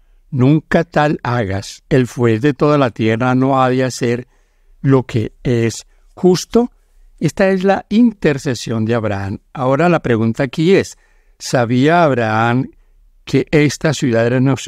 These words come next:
una ciudad impenitente, una ciudad que había llegado a un estado realmente lamentable en su actitud de maldad?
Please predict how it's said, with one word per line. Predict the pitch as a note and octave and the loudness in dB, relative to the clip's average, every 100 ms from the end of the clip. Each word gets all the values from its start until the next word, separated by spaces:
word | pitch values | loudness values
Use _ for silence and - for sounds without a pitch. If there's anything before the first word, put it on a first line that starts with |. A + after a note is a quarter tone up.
| - | -6
una | C3+ | -4
ciudad | C3+ C3 G#2+ | -2 -2 0
impenitente, | A#2+ A#2 B2+ G#2+ G2+ - A#2+ B2 - D3 | -2 0 0 0 -2 0 2 2 2 2
una | A#2+ A#2 | 2 0
ciudad | - A2 G#2+ G#2+ A#2 _ _ _ _ _ - | -2 0 0 0 -4 _ _ _ _ _ -8
que | - A#2+ A#2 - | -2 -2 -2 -4
había | A2+ A2 | -2 0
llegado | G#2 A#2+ A#2+ A#2+ A#2+ | 0 0 2 2 0
a | A#2+ | 0
un | A#2+ | -2
estado | A#2 - B2 A#2 A#2 A#2+ A#2+ _ _ _ | -4 -4 -2 0 0 -4 -6 _ _ _
realmente | - A#2 G#2+ G#2+ A#2 A#2 C3 | -4 0 0 2 2 2 0
lamentable | A2+ A2+ G#2 F#2+ - A2+ A2+ A#2 B2 A#2+ - | 0 0 0 -2 -2 0 2 2 -2 -2 0
en | C3 A2+ G#2 | 2 2 0
su | - A#2 A2 - _ _ _ | -2 -2 -2 -6 _ _ _
actitud | B2+ A2+ - A#2+ - A#2+ A2+ _ | -4 -2 -4 -6 -2 -2 -4 _
de | - C3 | -2 0
maldad? | A#2 F#2+ C3 | 0 0 0